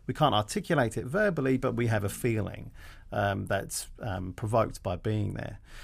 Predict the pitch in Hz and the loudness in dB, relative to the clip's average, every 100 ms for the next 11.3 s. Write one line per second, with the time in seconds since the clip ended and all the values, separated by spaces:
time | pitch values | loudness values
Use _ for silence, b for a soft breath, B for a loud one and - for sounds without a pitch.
0 | B B - 175 165 - - - - 143 | B B 6 8 8 4 -8 -20 -2 6
1 | 160 143 - 135 113 - 135 123 107 110 | 8 8 4 0 0 0 2 2 4 2
2 | 101 85 - 110 104 110 104 104 98 - | 2 0 -2 -2 0 0 0 0 -2 -2
3 | 107 - 113 104 104 107 101 - 107 101 | -6 -8 -4 0 2 2 0 -2 -2 -2
4 | 110 - 107 101 104 104 110 98 101 127 | -4 -2 -2 0 -2 -2 0 0 0 0
5 | 156 117 98 98 - 147 147 135 113 - | -2 -2 -2 -2 -2 0 2 4 2 0
6 | 120 143 147 - 143 131 120 - 117 131 | 2 4 4 2 0 0 0 -2 0 0
7 | - 120 104 113 117 - 107 - 113 113 | 0 2 2 4 4 2 -2 -4 -2 -2
8 | 220 240 165 165 B B - 143 143 - | -2 2 2 2 B B 0 2 4 4
9 | 135 135 123 - 117 107 127 110 147 147 | 6 6 4 6 6 6 4 2 6 8
10 | 143 143 131 131 131 117 127 113 - 127 | 8 8 6 4 2 2 2 2 4 4
11 | 104 98 - | 4 0 -2